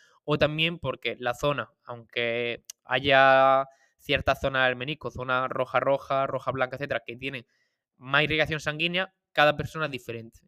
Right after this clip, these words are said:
Y hay algunas que aunque le cosan no le va a cicatrizar y hay otras que le cosen y sí le cicatriza, ¿vale? Pero si te tuviesen que operar, la mejor opción sería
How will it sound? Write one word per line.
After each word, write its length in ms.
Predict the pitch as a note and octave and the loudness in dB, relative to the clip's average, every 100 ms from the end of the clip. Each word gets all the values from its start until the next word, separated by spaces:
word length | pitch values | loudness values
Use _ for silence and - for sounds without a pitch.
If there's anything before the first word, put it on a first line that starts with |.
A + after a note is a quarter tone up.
| _ | _
Y 120 | C3 | 0
hay 100 | C3+ | 2
algunas 320 | C#3 D3 B2+ | 2 -2 -6
que 100 | - | -8
aunque 200 | A#2+ - | -14 -8
le 100 | A#2 | -6
cosan 340 | C#3+ C#3+ A2+ _ | -4 -4 -6 _
no 180 | C3+ C#3 | -10 -2
le 80 | |
va 80 | C#3 | 0
a 40 | C3+ | 0
cicatrizar 560 | C#3+ C#3 C#3+ F3 F3+ - | -4 -6 -4 -4 -4 -8
y 100 | C3 | -4
hay 180 | C3 C3 | 0 2
otras 220 | C3+ A#2 _ | 0 -4 _
que 80 | A#2 | -16
le 100 | A#2 | -6
cosen 300 | D#3 D3 B2+ | -6 -6 -14
y 100 | C#3 | -16
sí 120 | - | -16
le 100 | B2 | -18
cicatriza, 560 | - A#2 A2 A2+ _ _ _ | -14 -14 -14 _ _ _ _
¿vale? 260 | B2+ F#3+ _ _ - _ _ _ | -6 -6 _ _ -20 _ _ _
Pero 320 | D3+ B2+ - _ | 4 4 -4 _
si 160 | _ C#3 | _ -6
te 120 | C3 | -4
tuviesen 320 | C3+ C3+ D3+ D3+ | -2 -4 -4 -2
que 80 | |
operar, 380 | D3+ D3+ E3 G3 - | 2 6 6 6 2
la 160 | C3 | 0
mejor 260 | C3 A#2+ C#3+ | 0 0 -2
opción 380 | B2+ G#2 D#3 G3 | -2 -4 -6 -4
sería 420 | - C3 D3 | -8 0 2